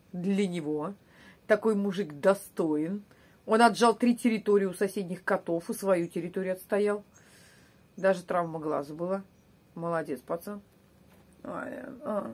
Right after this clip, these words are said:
ай, ай, ай. Герой, жопа дырой. Красавчик, красавчик, пацан. М?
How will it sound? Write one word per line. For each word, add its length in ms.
ай, 440
ай, 640
ай. 880
Герой, 600
жопа 340
дырой. 760
Красавчик, 960
красавчик, 920
пацан. 340
М? 260